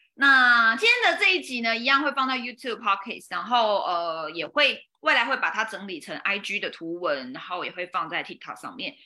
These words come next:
大家如果喜欢，或是想要去了解到底该怎么做所谓的跨世代破坏式，呃，破坏式创新的组织行销，你是如何建立一套一个线上线下可以整合的一套系统，无论在自媒体、网络的进人，还是整合原有的线下资源，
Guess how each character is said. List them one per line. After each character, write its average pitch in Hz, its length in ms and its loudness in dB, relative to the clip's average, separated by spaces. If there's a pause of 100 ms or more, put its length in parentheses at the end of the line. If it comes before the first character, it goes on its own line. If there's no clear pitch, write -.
大 262 100 2
家 294 60 2
如 262 40 -2
果 226 100 -2
喜 - 200 -8
欢， 277 400 2 (260)
或 294 80 -4
是 294 240 -2 (160)
想 240 200 2
要 381 60 2
去 539 120 -2
了 269 220 6
解 262 120 0
到 330 160 2
底 240 80 -2
该 233 140 2
怎 214 100 -10
么 190 80 -10
做 220 120 -10
所 180 140 -10
谓 175 60 -6
的 170 100 -8
跨 - 220 0
世 - 120 -6
代 240 120 4
破 240 180 -4
坏 208 80 0
式， 220 120 -8 (300)
呃， 160 120 -8
破 294 180 0
坏 254 120 4
式 247 140 -8
创 226 340 -2
新 208 260 -12
的 190 180 -2
组 170 140 -16
织 208 140 -10
行 202 320 -8
销， 254 480 4 (300)
你 262 60 -2
是 262 80 -4
如 269 100 -2
何 262 180 0
建 277 180 -2
立 269 160 -2
一 214 40 -10
套 233 260 0
一 202 60 -4
个 170 320 -2
线 285 160 -6
上 254 180 0
线 247 120 -8
下 240 120 -2
可 220 160 -6
以 208 60 -6
整 208 220 -10
合 185 220 -10
的 190 100 -6
一 190 40 -6
套 208 160 -4
系 285 300 -2
统， 131 400 -4 (160)
无 226 80 -6
论 247 120 2
在 226 140 0
自 262 160 -8
媒 202 120 0
体、 - 220 -12 (180)
网 190 140 -4
络 220 100 -8
的 196 100 -4
进 285 180 -4
人， 170 320 2 (220)
还 196 80 -10
是 226 60 -10
整 185 180 -10
合 170 100 -12
原 175 160 -6
有 208 120 -6
的 165 80 -12
线 247 140 -10
下 247 160 -2
资 240 200 -6
源， 196 260 2